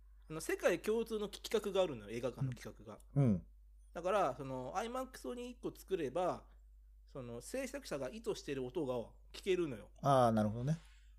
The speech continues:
Speaker 1: だ-、で、それ、その、や-、役者の声とか、
Speaker 2: うん。
Speaker 1: 効果音とかってさ、吹き替えにしちゃうと、ほん-、本当の意図からずれちゃうから、
Speaker 2: うん。
Speaker 1: ちゃんとした環境で見るんだったら、その、意図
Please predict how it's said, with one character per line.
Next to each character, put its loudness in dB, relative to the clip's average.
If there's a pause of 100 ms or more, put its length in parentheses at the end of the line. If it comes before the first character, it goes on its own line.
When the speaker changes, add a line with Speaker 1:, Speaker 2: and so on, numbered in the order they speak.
(140)
Speaker 1:
だ-、 0 (420)
で、 -2
そ -6
れ、 -6 (720)
そ -12
の、 -4 (440)
や-、 -2 (140)
役 -6
者 -2
の -6
声 -6
と -12
か、 -4
Speaker 2:
う 8
ん。 8
Speaker 1:
効 -2
果 0
音 -2
と -10
か -18
っ -18 (100)
て -18
さ、 -8
吹 -14
き -10
替 4
え 0
に -8
し -16
ち -4
ゃ -2
う -4
と、 -2 (180)
ほ -10
ん-、 -12
本 -4
当 -10
の -6
意 -6
図 -2
か -8
ら -8
ず -10
れ -8
ち -10
ゃ -6
う -14
か -16
ら、 -12 (340)
Speaker 2:
う 4
ん。 2 (300)
Speaker 1:
ち -12
ゃ 2
ん -6
と -6
し -6
た 2
環 -4
境 -8
で -8
見 -8
る -4
ん -6
だ -4
っ -8
た -8
ら、 0 (560)
そ -12
の、 -6 (420)
意 -8
図 -14